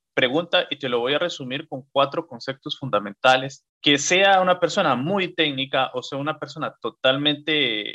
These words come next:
administrativa, como un gerente financiero, como un periodista, como un farmacéutico, que de alguna u otra manera esté interactuando con todo esto y en algún momento va a ser involucrado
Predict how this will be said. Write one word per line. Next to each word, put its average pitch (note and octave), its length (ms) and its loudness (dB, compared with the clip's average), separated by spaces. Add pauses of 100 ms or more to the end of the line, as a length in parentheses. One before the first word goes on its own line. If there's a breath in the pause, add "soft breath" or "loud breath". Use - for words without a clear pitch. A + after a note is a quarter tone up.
administrativa, B2 1200 2 (140)
como G#2+ 360 0
un B2 160 -4
gerente B2 300 0
financiero, A#2+ 880 0
como B2+ 440 0
un B2 600 -6 (120)
periodista, B2 960 -2
como A#2 360 -8
un C3+ 920 -6
farmacéutico, C3 1040 -4 (160)
que D#3 140 2
de C#3 80 6
alguna D#3 240 2
u - 20 4
otra F3 140 2
manera E3+ 280 0
esté C3 180 -4
interactuando D#3 520 -4
con A#2 160 -14
todo C#3+ 300 -2
esto B2 480 -4
y C3 160 -2
en B2 100 -4
algún A#2 220 -4
momento D3 600 -6
va B2 120 0
a B2 40 -10
ser C#3+ 160 -6
involucrado A#2+ 800 -2